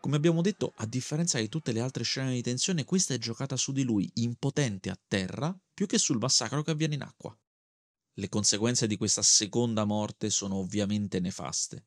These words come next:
È stato un bambino ad essere massacrato da uno squalo gigantesco.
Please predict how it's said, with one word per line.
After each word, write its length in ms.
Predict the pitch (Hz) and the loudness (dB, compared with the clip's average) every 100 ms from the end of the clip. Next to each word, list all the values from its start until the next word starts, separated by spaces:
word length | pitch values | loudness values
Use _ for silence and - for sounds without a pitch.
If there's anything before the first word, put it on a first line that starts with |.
| _ | _
È 80 | - | -4
stato 240 | - 117 | 0 2
un 80 | 113 | 2
bambino 500 | 107 107 107 110 95 | 2 2 2 0 0
ad 80 | 95 | 0
essere 280 | 95 - 98 | 0 0 -2
massacrato 580 | 95 - 98 98 98 92 | 0 0 0 -2 -4 -2
da 80 | 98 | -2
uno 160 | 104 | 0
squalo 340 | - - 127 110 | 0 2 2 2
gigantesco. 880 | 117 160 127 104 - - - - | 2 2 2 -2 -4 -4 -4 -12